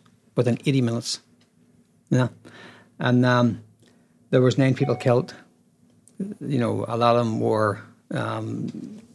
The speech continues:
um, civilians, innocent c-, c-, civilians. You know, I mean, I mean, I'm, I can't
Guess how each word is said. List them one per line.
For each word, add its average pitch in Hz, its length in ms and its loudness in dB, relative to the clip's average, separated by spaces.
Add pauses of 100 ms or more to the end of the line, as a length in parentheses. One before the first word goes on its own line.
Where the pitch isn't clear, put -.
(320)
um, 120 420 -4
civilians, 127 600 0 (540)
innocent 127 440 0 (300)
c-, - 120 -6
c-, 143 140 -6
civilians. 123 380 0 (480)
You 143 100 6
know, 120 240 4
I 131 80 0
mean, 117 260 2 (800)
I 131 40 0
mean, 123 180 4
I'm, 120 520 4 (1200)
I 135 160 6
can't 123 460 2